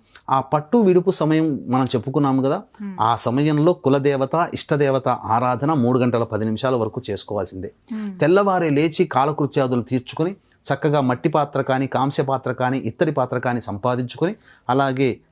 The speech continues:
Speaker 1: శ్వేత వస్త్రము, బ్రాహ్మడికి ఇవ్వవలసినటువంటి శ్వేత వస్త్రము, కిలంబావు ఆ, బియ్యము, కిలోంబావు మినుములు, అలాగే కొంత యాభైయో వంద గ్రాములు నల్ల నువ్వులు తీసుకుని ఒక చాటలో పెట్టి,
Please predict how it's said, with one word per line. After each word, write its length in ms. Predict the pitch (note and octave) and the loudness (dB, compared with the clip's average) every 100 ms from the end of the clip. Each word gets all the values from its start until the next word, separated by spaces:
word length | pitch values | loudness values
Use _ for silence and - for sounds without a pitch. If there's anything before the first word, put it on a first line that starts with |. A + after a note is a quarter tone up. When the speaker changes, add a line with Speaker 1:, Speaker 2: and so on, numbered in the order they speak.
| - | -6
Speaker 1:
శ్వేత 340 | - E3+ G#3 | 0 2 2
వస్త్రము, 440 | F3 C3 - B2+ | 0 -2 -2 -2
బ్రాహ్మడికి 520 | G#2 A2+ C#3 D3 C#3+ A#2 | 0 0 2 2 0 0
ఇవ్వవలసినటువంటి 640 | B2+ B2 A2 A#2 A2+ G#2 | 0 0 -2 -4 -4 -6
శ్వేత 260 | - B2 C3+ | -2 -2 -2
వస్త్రము, 480 | B2+ - C#3+ G3+ - _ - | -4 -2 -2 -2 -6 _ -2
కిలంబావు 640 | B2+ C3+ C3+ B2+ B2 A#2+ G#2 _ _ - | 0 2 2 2 0 -2 -4 _ _ -12
ఆ, 120 | A2 | -8
బియ్యము, 400 | G#2 A2+ C3+ D#3+ | -4 0 2 0
కిలోంబావు 580 | F#3 C#3 B2+ B2 A#2+ A2+ | 0 2 2 4 2 2
మినుములు, 460 | A2 A#2 D3 E3+ G#3 | 0 2 4 4 2
అలాగే 320 | C3+ C#3+ D3+ | 2 0 0
కొంత 560 | F#3 - F#3+ F#3+ D3 A#2+ | -4 0 0 2 0 0
యాభైయో 440 | B2+ B2+ C3+ C#3+ D#3 | 0 0 2 2 2
వంద 220 | A#2+ A#2 | 0 0
గ్రాములు 380 | A#2+ A#2 A#2+ D#3+ | 0 0 0 0
నల్ల 260 | B2+ G#2 | 2 0
నువ్వులు 300 | A#2 A2 G#2+ - _ _ - | 0 0 -2 -6 _ _ -2
తీసుకుని 340 | F#3 - G3 | 0 2 2
ఒక 180 | G3 A#2+ | 2 2
చాటలో 500 | A#2+ G#2+ B2 D3 D3 | 0 0 2 2 2
పెట్టి, 360 | B2+ B2 - | 2 -2 -2